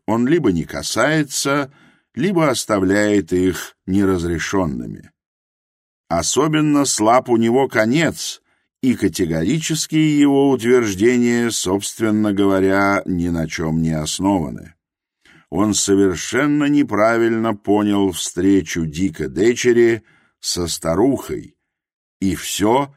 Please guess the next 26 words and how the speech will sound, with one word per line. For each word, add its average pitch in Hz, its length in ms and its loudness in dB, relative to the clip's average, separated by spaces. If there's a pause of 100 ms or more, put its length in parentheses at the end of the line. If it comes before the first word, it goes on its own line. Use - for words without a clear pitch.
(280)
на 95 180 2
что 90 260 -4
намекают 87 760 -2
их 78 180 -6
реплики 113 840 -2 (360)
и 98 280 2
их 90 160 -4
последующие 87 920 -2
действия. 107 800 -4 (720)
Он 104 300 2
не 113 120 2
сумел 113 540 2
толком 113 500 2
объяснить 101 720 0
значение 104 920 2 (320)
меловых 101 720 2
черт, 139 600 -4 (360)
которые 82 520 -2
проводит 82 600 -4
Дечери. 76 640 -6 (880)
И 98 260 2
он 98 240 2
уж 85 200 -4
совсем 104 640 0
не 135 120 2
прав, 123 560 0